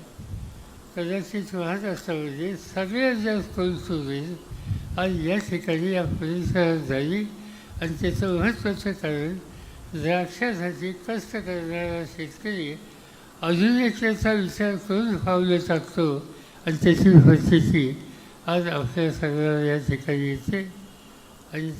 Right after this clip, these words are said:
तसंच काम ही नवीन वास्तू बांधून आज या ठिकाणी झालेली आहे. सांगली जिल्ह्यामध्ये तीन चार गोष्टी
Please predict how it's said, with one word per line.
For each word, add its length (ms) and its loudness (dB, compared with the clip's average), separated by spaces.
तसंच 420 -6
काम 260 -4
ही 40 -6
नवीन 560 0
वास्तू 420 0
बांधून 460 2
आज 240 0
या 100 2
ठिकाणी 440 -2
झालेली 580 -6
आहे. 140 -14
सांगली 440 -4
जिल्ह्यामध्ये 680 -6
तीन 300 -8
चार 280 -4
गोष्टी 560 -8